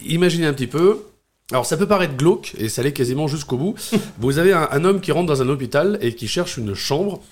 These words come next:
Speaker 1: et quand il rentre dans la chambre, il y a le, ce qu'on pourrait supposer être le papa, qui malheureusement est certainement sur le point de mourir avec, euh, l'électrocardiogramme, comme de la série Urgence, et on entend le pip pip, pip pip.
Speaker 2: Oh,
Speaker 1: La
Speaker 2: tu fais
Speaker 1: fille
Speaker 2: bi-, tu fais bien, là.
Speaker 1: Ah, mais je suis imitateur professionnel de bip
Speaker 2: Ah,
Speaker 1: bip.
Speaker 2: bah, ça sent, ça sent.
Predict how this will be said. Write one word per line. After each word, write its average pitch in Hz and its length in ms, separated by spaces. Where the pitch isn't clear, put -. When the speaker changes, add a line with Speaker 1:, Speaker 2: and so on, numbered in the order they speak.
Speaker 1:
et 113 80
quand 127 200
il 113 80
rentre 175 220
dans 139 100
la 101 120
chambre, 165 280
il 123 40
y 117 40
a 120 80
le, 113 260
ce - 60
qu'on 107 120
pourrait 104 240
supposer 127 280
être 127 120
le 101 80
papa, 143 440
qui 110 100
malheureusement 120 540
est 107 220
certainement 120 460
sur 156 160
le 110 60
point 135 160
de 113 60
mourir 131 440
avec, 110 240
euh, 101 60
l'électrocardiogramme, 110 920
comme 110 120
de 104 60
la 101 80
série 107 320
Urgence, 120 520
et 120 100
on 113 60
entend 143 180
le 123 120
pip - 320
pip, - 140
pip 339 140
pip. 339 140
Speaker 2:
Oh, 285 80
Speaker 1:
La 139 80
Speaker 2:
tu 139 80
fais - 120
Speaker 1:
fille 147 140
Speaker 2:
bi-, - 60
tu - 120
fais - 140
bien, 254 140
là. 123 140
Speaker 1:
Ah, 123 60
mais 113 80
je - 60
suis 117 100
imitateur 127 380
professionnel 131 420
de 117 80
bip 110 160
Speaker 2:
Ah, 330 40
Speaker 1:
bip. 160 100
Speaker 2:
bah, 127 100
ça 139 100
sent, 190 240
ça - 120
sent. - 260